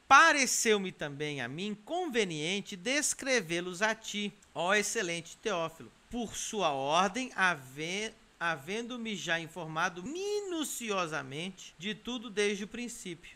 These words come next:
para que conheças a certeza das coisas que já estás informado. Então, Lucas diz, "Eu quero fazer um estudo, quero fazer um es-, fazer um documento histórico na ordem cronológica,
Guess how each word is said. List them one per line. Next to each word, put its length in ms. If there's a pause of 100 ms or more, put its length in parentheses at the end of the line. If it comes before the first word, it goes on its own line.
(100)
para 260
que 140
conheças 680
a 80
certeza 640
das 280
coisas 520
que 160
já 360
estás 680
informado. 600 (180)
Então, 220 (160)
Lucas 460
diz, 200
"Eu 120
quero 220
fazer 280
um 100
estudo, 720
quero 280
fazer 400
um 240
es-, 280 (360)
fazer 260
um 360
documento 540
histórico 800 (140)
na 280
ordem 360
cronológica, 920